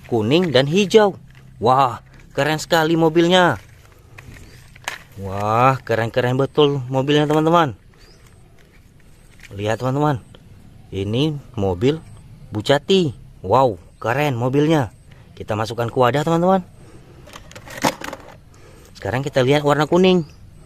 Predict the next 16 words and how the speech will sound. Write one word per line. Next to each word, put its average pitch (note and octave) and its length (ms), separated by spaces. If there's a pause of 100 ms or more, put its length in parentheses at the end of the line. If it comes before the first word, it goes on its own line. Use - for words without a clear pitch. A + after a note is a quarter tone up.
(300)
Wah, A#2 400 (320)
ini G2+ 320
mobil G#2+ 320
balap G#2+ 240
racing, D#3+ 320
teman-teman. F3+ 480 (640)
Wow, A#2 320
keren B2+ 240
sekali C3+ 320
mobilnya, C#3+ 380
teman-teman. D3+ 420 (1300)
Kita - 160
masukkan G2+ 400
ke C#3+ 140
wadah G#2+ 260
lagi. E3 380